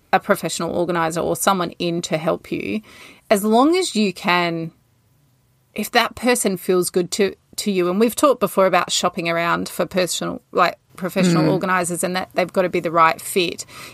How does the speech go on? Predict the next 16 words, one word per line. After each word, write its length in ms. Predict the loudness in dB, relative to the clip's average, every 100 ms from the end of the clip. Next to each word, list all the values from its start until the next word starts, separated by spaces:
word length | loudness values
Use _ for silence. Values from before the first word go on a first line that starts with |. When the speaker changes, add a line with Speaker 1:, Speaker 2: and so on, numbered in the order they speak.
| -2
Speaker 1:
If 160 | 0
you 100 | 2
could 200 | 2 2
find 760 | 2 6 6 6 0 -4 -6 -8 _ _
someone 500 | -2 2 4 4 0
that 80 | -2
was 120 | -6
coming 300 | -6 -4 -4
into 260 | -6 -6 -4
your 80 | -4
home 760 | -6 -4 -2 -2 -4 -6 -8 -10 -20 -8
that 120 | -2 0
you 160 | 0
really 400 | 0 2 2 2 -2
clicked 420 | 0 -2 0 0
with, 400 | 2 2 -2